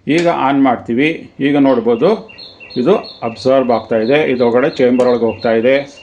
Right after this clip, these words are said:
ಚೇಂಬರಲ್ಲಿ ಪ್ಯೂರಿಫೈ ಆಗಿ ಮೇಲಕ್ಕೆ ಬರ್ತಾ ಇದೆ. ಆದ ಕಾರಣ ಈ ವಿಡಿಯೋದಲ್ಲಿ ಈ ವಿಷಯನ ನಿಮಗೆ ಡೆಮಾನ್ಸ್ಟ್ರೇಟ್ ಮಾಡೋದಕ್ಕೆ ಟ್ರೈ ಮಾಡಿದ್ದೀವಿ. ಯಾವ ರೀತಿಯಲ್ಲಿ ನಾವು ಪೊಲ್ಯೂಷನ್ನ ಪ್ಯೂರಿಫೈ ಮಾಡ್ಬೋದು,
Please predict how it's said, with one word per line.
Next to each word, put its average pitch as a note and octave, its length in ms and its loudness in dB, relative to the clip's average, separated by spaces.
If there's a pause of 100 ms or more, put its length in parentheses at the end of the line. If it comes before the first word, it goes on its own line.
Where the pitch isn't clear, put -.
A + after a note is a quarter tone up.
(140)
ಚೇಂಬರಲ್ಲಿ C3+ 540 0
ಪ್ಯೂರಿಫೈ C3 460 0
ಆಗಿ A#2 520 -2 (260)
ಮೇಲಕ್ಕೆ C#3 400 -2
ಬರ್ತಾ A2 340 -2
ಇದೆ. G2+ 460 -8 (680)
ಆದ D3+ 220 0
ಕಾರಣ E3 280 -2 (340)
ಈ C#3 140 -2
ವಿಡಿಯೋದಲ್ಲಿ C#3+ 720 0 (340)
ಈ D3 140 0
ವಿಷಯನ D3 420 0
ನಿಮಗೆ C3 300 2
ಡೆಮಾನ್ಸ್ಟ್ರೇಟ್ B2+ 540 -2
ಮಾಡೋದಕ್ಕೆ A#2+ 380 0
ಟ್ರೈ A2+ 220 -2
ಮಾಡಿದ್ದೀವಿ. A2+ 600 -2 (320)
ಯಾವ C3 200 0
ರೀತಿಯಲ್ಲಿ C#3+ 640 0
ನಾವು B2 240 -2
ಪೊಲ್ಯೂಷನ್ನ B2 520 0
ಪ್ಯೂರಿಫೈ D3 460 -2
ಮಾಡ್ಬೋದು, C3 720 0